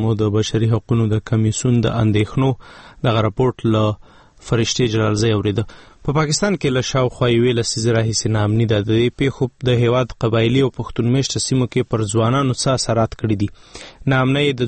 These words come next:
ځوانانو تعلیم، کاروبار او د ژوند نورې برخې تر کومه حده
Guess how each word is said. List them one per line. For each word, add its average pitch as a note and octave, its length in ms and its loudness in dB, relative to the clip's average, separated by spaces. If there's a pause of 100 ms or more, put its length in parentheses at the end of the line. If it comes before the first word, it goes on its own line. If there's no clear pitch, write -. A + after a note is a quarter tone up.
ځوانانو B2 480 0
تعلیم، B2+ 320 2 (140)
کاروبار A#2 440 0
او A2 120 0
د A2+ 100 0
ژوند A#2+ 260 0
نورې B2+ 240 0
برخې A#2+ 280 -2 (360)
تر C#3+ 200 2
کومه F3 240 0
حده A#2 160 -2